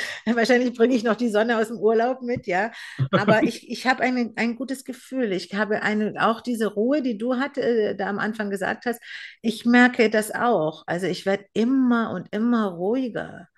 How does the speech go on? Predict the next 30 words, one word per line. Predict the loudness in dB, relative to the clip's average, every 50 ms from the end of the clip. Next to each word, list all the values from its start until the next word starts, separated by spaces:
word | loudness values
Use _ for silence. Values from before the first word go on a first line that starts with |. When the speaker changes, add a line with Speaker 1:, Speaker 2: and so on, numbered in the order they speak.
| -20 -20 -20 -20 -20 -20 -20 -12 _ 2
Speaker 1:
immer | 4 6 6 6 4
entspannter, | 2 0 0 -2 -2 0 2 2 2 2 2 2 2 0 2 2 0 0 -2 -4 -6 -8
weil | -4 -2 0 0 0 0
es | -2 -4 -4 -2
so | 0 0 0 0
durchschaubar | 0 0 2 2 2 2 2 0 0 2 2 2 2 2 0 -2 -4 -6 -6 -8
ist. | -8 -10 -8 -10
Es | -10 -6 2 6
wird | 6 6 6 6
ja | 6 6 6 6
auch | 4 2 2 -2
zu, | -14 -12 -6
irgendwann | -4 0 4 4 4 6 6 2 2 2 2 2 0 0 -2 -8 -16 -16 -16 -18 -20 -20 _ _ -16 -8
regst | -2 0 0 0 0 -4 -4 -2
du | -2
dich | 0 0 0 0
nicht | 0 -2 -2 -2 -2
mehr | -2 0 0 2 2 2
auf, | 2 2 2 2 0 -2 -4 -8 -16 -18 -14
wenn | -8 -6 -4 0
du | 2 4
hörst, | 4 4 4 4 2 0 0 0 0
"Haftbefehl | 2 2 2 0 -6 -10 -8 -8 -6 -4 -2 -2 0 0 0
gegen | -2 -2 -2 -2 -4 0
Putin." | 2 4 4 4 4 2 0 0 0 -2 -6 -8 -10 -10 -4
Dann | -2 -2 0
sagst | 2 0 0 0 -2 -4
du |
nur, | -4 -4 -4 -6 -4
"Okay, | 0 0 0 0 -2 -6 -2 0 2 4 4 4 4 4 2 2 0 -2 -4 _